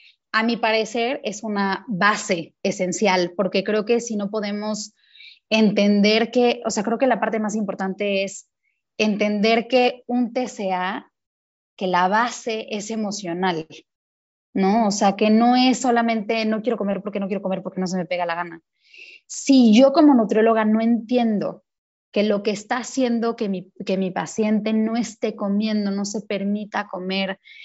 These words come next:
eh, o que no pueda parar, no es por una conducta como tal nada más, sino es porque hay cosas que están depositadas en la restricción o que están depositadas en el cuerpo o que están depositadas,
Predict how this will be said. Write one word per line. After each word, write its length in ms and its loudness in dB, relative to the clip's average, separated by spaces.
eh, 540 0
o 180 -4
que 120 -4
no 300 -2
pueda 380 -2
parar, 380 -2
no 260 -2
es 220 -2
por 160 -6
una 240 -6
conducta 760 -4
como 280 -8
tal 260 -4
nada 220 -4
más, 400 -10
sino 380 6
es 140 2
porque 640 0
hay 320 0
cosas 380 0
que 80 -6
están 240 -4
depositadas 640 -4
en 80 -4
la 80 -6
restricción 680 0
o 60 0
que 60 -4
están 220 -2
depositadas 640 0
en 100 -2
el 180 -6
cuerpo 380 2
o 180 2
que 80 -8
están 220 -8
depositadas, 760 -4